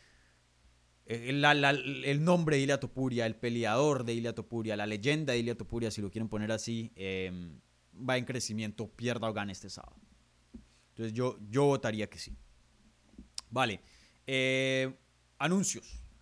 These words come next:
Eh, no se me vayan, que tengo un par de anuncios importantes.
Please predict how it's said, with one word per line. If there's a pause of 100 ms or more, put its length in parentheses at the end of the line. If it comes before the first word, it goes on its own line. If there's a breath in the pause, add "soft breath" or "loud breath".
Eh,
no
se
me
vayan,
que
tengo
un
par
de
anuncios
importantes.